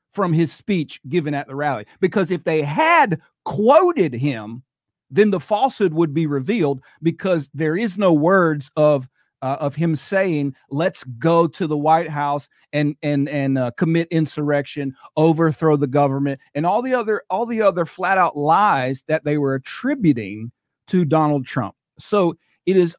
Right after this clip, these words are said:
unbelievable to me, the level of hypocrisy, the double standard, and i-,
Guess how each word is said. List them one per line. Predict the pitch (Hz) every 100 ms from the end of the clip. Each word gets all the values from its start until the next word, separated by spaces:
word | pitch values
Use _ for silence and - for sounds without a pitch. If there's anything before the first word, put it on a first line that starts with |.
| -
unbelievable | 240 220 208 190 220 262 240 196 165 151
to | - 151
me, | 127 117 117 -
the | 131
level | 147 165 180 175
of | 156 135
hypocrisy, | 135 - 165 - 202 - 208 240 - _
the | 139
double | 135 156 147 131
standard, | 123 - 170 180 196 202 185 - _ -
and | 156 156 151 -
i-, | -